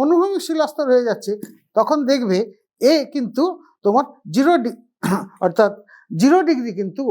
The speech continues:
ও নির্দেশ করবে। তাহলে এইভাবে ম্যাক্সিমাম আমরা নব্বই ডিগ্রি কোণ আর মিনিমাম আমরা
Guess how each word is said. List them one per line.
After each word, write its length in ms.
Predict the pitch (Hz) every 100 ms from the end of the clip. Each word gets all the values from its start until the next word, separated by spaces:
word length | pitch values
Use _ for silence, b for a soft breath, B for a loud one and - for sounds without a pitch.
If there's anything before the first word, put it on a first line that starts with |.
| 196
ও 20 | 359 - _ _ -
নির্দেশ 340 | 202 170 175 165 -
করবে। 260 | 135 123 123 B B
তাহলে 200 | - 320 277 254
এইভাবে 360 | 349 302 262 180 220 b b 165
ম্যাক্সিমাম 540 | 226 233 - 349 339 330
আমরা 160 | 285 277 226
নব্বই 300 | 175 147 247 277
ডিগ্রি 200 | 294 320 320
কোণ 140 | 359 330 b b 175
আর 80 | 175 180
মিনিমাম 400 | 254 294 339 294 208
আমরা 180 | 175